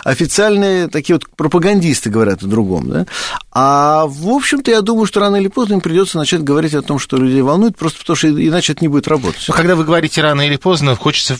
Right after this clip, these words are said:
Speaker 2: вот все-таки более
Speaker 1: Я
Speaker 2: точных
Speaker 1: думаю, что,
Speaker 2: сроков.
Speaker 1: ну, давайте в текущем году уже нет, потому что остался всего один день. А вот в будущем году, думаю, что уже да.
Speaker 2: Семь три семь три девяносто четыре восемь, телефон прямого эфира. С нами Борис Кагарлицкий, он директор Института глобализации и социальных движений.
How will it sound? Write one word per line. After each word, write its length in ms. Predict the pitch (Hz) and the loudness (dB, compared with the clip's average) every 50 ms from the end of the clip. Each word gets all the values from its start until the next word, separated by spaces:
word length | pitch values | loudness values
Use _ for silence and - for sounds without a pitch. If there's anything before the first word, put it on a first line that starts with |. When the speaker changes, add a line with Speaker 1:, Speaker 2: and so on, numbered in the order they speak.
| - - | -4 -4
Speaker 2:
вот 160 | 135 139 - | -4 -4 -2
все-таки 380 | - - - 190 - - 190 | -2 -2 -2 -2 -2 -2 0
более 260 | 156 180 180 175 175 165 | 2 2 4 4 2 2
Speaker 1:
Я 80 | 180 202 | 2 0
Speaker 2:
точных 80 | 208 226 | 2 2
Speaker 1:
думаю, 160 | 233 220 170 | 0 0 0
что, 80 | - | 0
Speaker 2:
сроков. 240 | - 120 113 - 127 123 | 0 0 0 0 0 0
Speaker 1:
ну, 300 | 123 127 123 123 123 117 | 0 2 2 2 2 2
давайте 400 | 110 120 117 120 135 143 - 196 | 2 2 2 2 2 0 -2 -4
в 40 | - | -4
текущем 600 | - 196 - 180 175 160 - - - 185 180 170 | -4 -4 0 0 0 0 0 0 0 0 0 2
году 260 | 175 175 160 165 160 | 0 2 2 2 2
уже 240 | 147 120 120 139 131 | 2 2 2 2 2
нет, 220 | 120 123 156 165 | 4 2 2 0
потому 260 | - - - 139 127 | -2 0 0 0 0
что 80 | - 143 | 2 0
остался 300 | 123 - - 131 - - | -2 0 0 0 0 0
всего 180 | - 139 127 127 | 0 2 4 4
один 240 | 127 117 131 123 | 4 2 2 0
день. 300 | 117 110 120 147 208 220 220 123 - - - - - - - | 2 2 2 2 2 0 0 -4 -12 -14 -14 -12 -14 -14 -6
А 120 | - 131 139 | -2 0 2
вот 160 | 143 147 131 | 2 2 0
в 60 | 127 | 0
будущем 400 | 151 220 247 254 214 - 190 156 | 0 0 2 2 2 0 0 0
году, 280 | 156 151 135 135 190 202 | 2 0 2 2 0 0
думаю, 320 | 165 139 135 151 170 170 | 2 2 2 2 2 0
что 180 | - - 180 156 | 0 0 2 2
уже 200 | 127 117 160 160 | 2 2 0 0
да. 260 | 123 104 95 82 78 - _ _ _ _ _ - - - - - - - - | 0 0 0 -2 -4 -10 _ _ _ _ _ -16 -14 -14 -12 -14 -14 -14 -10
Speaker 2:
Семь 220 | - - 175 180 165 | -2 0 0 2 2
три 160 | 175 202 185 | 2 0 0
семь 200 | - 175 170 165 | 2 0 0 2
три 160 | - 165 175 | 2 0 0
девяносто 360 | 139 147 151 147 147 - - | 2 0 0 0 0 -2 -4
четыре 320 | - - - 147 143 139 127 | -6 -2 0 2 2 2 2
восемь, 260 | 127 120 - 120 123 | 0 0 0 -2 -2
телефон 380 | - 131 123 - 147 135 123 | 0 -2 0 0 0 -2 0
прямого 400 | 107 131 139 143 131 123 123 131 | 0 0 0 2 0 2 0 0
эфира. 220 | 131 - - 147 135 | 0 0 0 -2 0
С 60 | - | 0
нами 140 | 135 123 120 | 0 0 0
Борис 300 | 107 107 120 113 107 - | 0 2 2 0 0 -2
Кагарлицкий, 640 | - 143 127 143 139 127 147 165 156 - - 147 135 | -4 -2 0 0 0 0 0 0 -2 0 -2 0 0
он 80 | 123 | 2
директор 340 | 113 120 120 110 - 127 120 | 2 2 0 2 0 0 0
Института 400 | 117 - - 131 120 131 - 127 | 0 0 -2 -2 -2 0 -2 0
глобализации 640 | 120 135 127 131 135 131 123 165 170 - - 135 127 | 0 2 2 2 2 2 4 2 2 2 0 0 0
и 60 | 123 | 0
социальных 520 | - - 120 - - 135 123 120 127 117 | 0 -2 -2 0 2 2 2 2 0 -2
движений. 480 | 113 127 139 131 139 190 202 175 151 - | -2 -2 0 2 2 2 2 2 0 -2